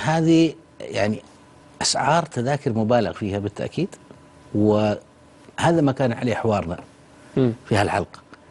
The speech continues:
Speaker 1: إنه لا زالت أسعار التذاكر غالية، ونستغرب، وأنا من، وأنا من، من، في، من هذا المجال وأحد أبناء هذا المجال،
Speaker 2: أي.
Speaker 1: أنا أستغرب بأن الدولية،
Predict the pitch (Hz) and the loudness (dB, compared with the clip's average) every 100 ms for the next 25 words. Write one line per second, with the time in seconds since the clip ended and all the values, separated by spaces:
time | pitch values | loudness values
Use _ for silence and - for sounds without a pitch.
0 | - - - 123 98 113 110 101 98 113 | -20 -16 -2 0 2 2 2 2 2 2
1 | 135 - - - 110 120 123 - 98 90 | 0 -2 -8 -6 -2 0 0 -2 -2 -4
2 | - 85 - - - - - - 110 135 | -6 -8 -12 -20 -20 -20 -12 0 2 2
3 | 165 160 - - - - - - 95 104 | 0 -4 -14 -18 -20 -20 -20 -10 -2 2
4 | 123 - - - 135 101 104 143 - - | 2 0 -4 0 0 0 0 0 -4 -12
5 | 98 - 120 110 127 143 - 110 110 123 | -8 -2 0 2 2 2 -2 -2 2 4
6 | 120 113 120 107 113 - 123 113 101 147 | 4 4 2 2 -2 0 2 2 2 2
7 | 120 98 90 101 185 - - _ - - | 2 -2 -2 -4 -4 -10 -20 _ -20 -20
8 | - - - - 107 - 123 107 110 101 | -20 -20 -10 -4 0 0 0 2 2 2
9 | 110 95 92 92 117 160 156 - 120 113 | 0 0 -2 -2 -2 -2 -6 -2 0 2
10 | 123 107 95 - 107 107 98 92 107 98 | 2 0 -6 -6 -2 -2 -2 0 0 0
11 | 92 101 104 113 120 | 0 2 4 4 2